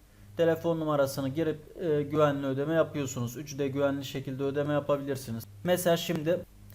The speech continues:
mesela şimdi arkadaşlar ben bakiyeyi yüklemişim. Şu an iki yüz T L bakiyemiz var gördüğünüz gibi. Elli bin takipçi atalım hemen bir hesaba. Sıfırdan hesaba elli bin takipçi yapacağız şimdi çok hızlı bir şekilde.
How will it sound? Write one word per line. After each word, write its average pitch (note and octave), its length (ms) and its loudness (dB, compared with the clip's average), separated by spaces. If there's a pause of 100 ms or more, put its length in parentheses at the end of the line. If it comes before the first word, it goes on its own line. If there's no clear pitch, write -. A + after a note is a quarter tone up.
(220)
mesela F#3 340 6
şimdi E3+ 320 2
arkadaşlar D3 580 4
ben E3+ 180 6
bakiyeyi D#3 380 4
yüklemişim. D#3+ 520 -2
Şu D#3 140 4
an D#3 80 2
iki E3+ 180 -8
yüz D#3+ 160 -6
T D3+ 120 2
L D#3 100 4
bakiyemiz D#3 500 2
var C3+ 140 6
gördüğünüz B2+ 520 -2
gibi. C#3 200 0 (280)
Elli F3 300 2
bin D#3+ 160 0
takipçi D3 500 4
atalım D#3 340 4
hemen B2 300 2
bir A#2+ 60 0
hesaba. A#2+ 320 0
Sıfırdan D3+ 520 -2
hesaba C#3+ 400 4
elli D#3 260 2
bin D3+ 140 -2
takipçi C#3 500 0
yapacağız C#3+ 400 2
şimdi C3 280 -4
çok C#3+ 220 -4
hızlı C3 180 -4
bir B2+ 60 -6
şekilde. B2 500 -4